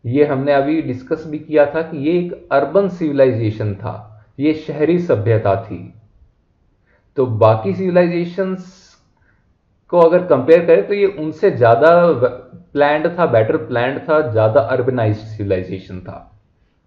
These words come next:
In मोहनजोदड़ो, the largest building is, अच्छा, मोहनजोदड़ो का ध्यान रखिए, देखिए, हड़प्पा तो पहली जो city थी वो हड़प्पा थी जो डिस्क-, discover की गई थी,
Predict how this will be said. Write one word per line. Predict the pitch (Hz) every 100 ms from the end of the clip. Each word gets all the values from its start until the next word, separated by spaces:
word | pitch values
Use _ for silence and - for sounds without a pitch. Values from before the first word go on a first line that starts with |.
| _ _ _ _ _ _ _ _ _ _ 170 _ _ _ _ _ _ _ _ 165
In |
मोहनजोदड़ो, | 175 117 113 120 208 196 139 120 117 107 131 - - _ -
the | 143
largest | 120 107 107 113 202 220
building | 147 127 123 135 113 98
is, | 87 - - -
अच्छा, | 165 202
मोहनजोदड़ो | 123 107 120 180 180 170 175 170
का | 170
ध्यान | 127 107
रखिए, | 110 -
देखिए, | 160 175 - - -
हड़प्पा | 98 95 - 175
तो | 185 196 208
पहली | 208 - 117 127 202 220 180 180
जो | 180 175
city | - 156 165
थी | 170 202
वो | 165 170
हड़प्पा | 131 113 110 123 120
थी | 113
जो | 110
डिस्क-, | 104 104 123 120 117 113
discover | 110 107 117 110 107
की | 110 95
गई | 92
थी, | 90 87 -